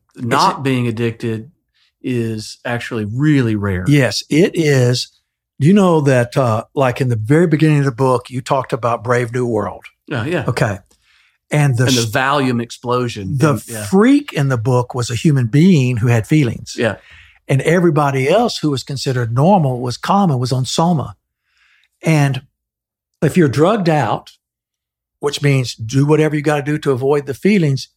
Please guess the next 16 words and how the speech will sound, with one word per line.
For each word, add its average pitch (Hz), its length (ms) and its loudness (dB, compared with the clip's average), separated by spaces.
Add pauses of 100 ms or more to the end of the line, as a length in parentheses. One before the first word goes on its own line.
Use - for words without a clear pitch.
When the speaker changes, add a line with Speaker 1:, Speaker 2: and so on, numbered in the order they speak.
(220)
Speaker 1:
in 143 180 0
our 147 200 0
culture 233 500 -2
now, 131 180 -2
you 127 160 -2
fit 139 220 0
in. 147 300 0 (560)
Speaker 2:
Yep. 123 280 -4 (160)
Speaker 1:
I 147 40 0
mean, 143 200 2
if 147 220 0
you're 151 180 4
removed 165 840 4 (580)
from 139 680 0 (580)
empathy, 220 640 0 (800)
compassion, 151 880 -2